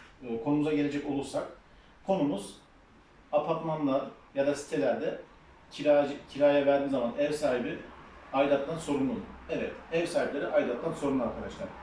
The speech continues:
Neden derseniz ev sahipleri sorumlu. Kiracı aidatı ödemedi. Kiracı aidatı ödemeden gitti. Kira kontratının günü bitti, gitti, aidat ödemedi. Bu aidatlardan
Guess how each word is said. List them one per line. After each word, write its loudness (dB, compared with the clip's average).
Neden 4
derseniz 0
ev 0
sahipleri -2
sorumlu. -6
Kiracı 4
aidatı 4
ödemedi. 0
Kiracı 4
aidatı 4
ödemeden 0
gitti. -6
Kira 2
kontratının 0
günü -2
bitti, -4
gitti, -4
aidat 4
ödemedi. -2
Bu 4
aidatlardan 4